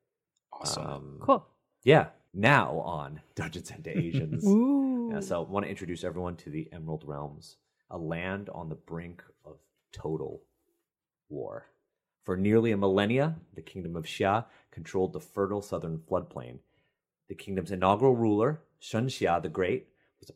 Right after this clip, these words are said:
Speaker 2: powerful diviner, capable of moving entire rivers. Using this gift from the Sky Court, she calmed the raging floods of the region so that the warring states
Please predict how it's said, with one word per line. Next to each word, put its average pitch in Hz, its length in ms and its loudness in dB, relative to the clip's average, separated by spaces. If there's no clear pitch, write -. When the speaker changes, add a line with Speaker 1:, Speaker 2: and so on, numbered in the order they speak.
Speaker 2:
powerful - 340 -8
diviner, 82 500 -4
capable 85 460 -4
of 78 100 -4
moving 87 280 -4
entire 87 600 -6
rivers. 78 720 -8
Using 127 360 4
this 107 160 0
gift - 360 -6
from 87 200 -14
the 82 60 -8
Sky 107 320 6
Court, 73 380 -4
she - 160 -14
calmed 104 500 -2
the 90 80 -4
raging 92 360 -2
floods 104 320 -2
of 104 60 -8
the 101 80 0
region 90 440 -2
so - 140 -6
that 82 240 -2
the 85 60 -2
warring 92 440 0
states 98 500 -8